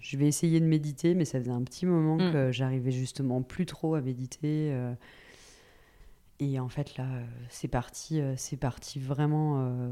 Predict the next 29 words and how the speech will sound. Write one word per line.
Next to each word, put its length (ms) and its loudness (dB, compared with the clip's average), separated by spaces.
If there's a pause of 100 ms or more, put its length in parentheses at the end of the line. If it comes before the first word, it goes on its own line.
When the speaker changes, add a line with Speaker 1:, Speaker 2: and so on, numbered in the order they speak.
Speaker 1:
vraiment, 500 0
vraiment 340 -2
très, 180 -4
très 180 -4
loin. 340 0 (260)
Et, 200 2
euh, 360 -2 (340)
à 100 0
tel 300 -2
point 340 2
qu'à 160 -2
un 100 2
moment, 360 2
je 180 -4
me 120 0
suis 180 -8
retrouvée 360 -2
dans 220 4
un 100 4
état 280 2
que 60 -4
je 100 0
suis 180 -2
incapable 400 0
de 140 0
définir 600 -2
avec 220 -2
des 140 0
mots 280 0